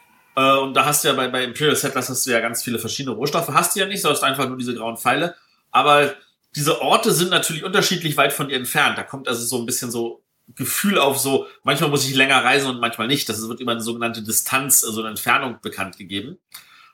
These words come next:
Und dann kostet es dich halt, wenn du das bauen willst, halt ein oder zwei oder drei von diesen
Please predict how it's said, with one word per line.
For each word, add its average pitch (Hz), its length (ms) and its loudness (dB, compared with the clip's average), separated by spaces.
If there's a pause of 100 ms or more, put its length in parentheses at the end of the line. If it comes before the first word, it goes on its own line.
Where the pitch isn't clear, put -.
(100)
Und 151 120 2
dann 170 160 4
kostet 185 300 4
es - 60 2
dich 175 160 0
halt, 151 140 4
wenn 151 80 -6
du 151 60 -4
das 147 200 0
bauen 151 280 4
willst, 147 220 2
halt 135 260 0
ein 147 200 0
oder 143 160 2
zwei 127 280 4
oder 151 160 4
drei 151 320 2
von - 200 -4
diesen 120 360 -2